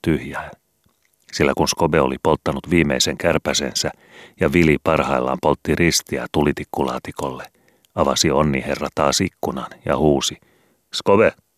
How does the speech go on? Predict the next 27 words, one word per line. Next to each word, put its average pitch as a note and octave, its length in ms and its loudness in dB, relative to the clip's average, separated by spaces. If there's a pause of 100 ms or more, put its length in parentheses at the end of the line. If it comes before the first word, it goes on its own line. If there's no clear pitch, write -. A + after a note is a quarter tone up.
(120)
tulepas F2+ 400 2
tänne!" E2+ 380 0 (1160)
Skobe - 340 -2
melkein B1 420 -6
putosi - 400 -2
alas C#2 300 -2
tikapuilta - 640 -4 (420)
ja - 140 0
parilla D2 400 0
hyppäyksellä C2 720 -4
hän C2 140 -6
oli C2 180 -4
sisällä. B1+ 560 -2 (720)
Vili C#2+ 200 2
seurasi C2+ 540 0
hitaasti C#2 540 -2
ovelle. C2 540 -2 (1600)
Harvoin C2+ 580 -2
oli D2 160 4
Skobe D2+ 360 4
ollut C#2 320 2
niin D2+ 180 2
iloinen C#2+ 420 2
kuin C#2 180 -2
Onniherra C2+ 500 -2
luota C2 340 -8
palattuaan. D2+ 760 -4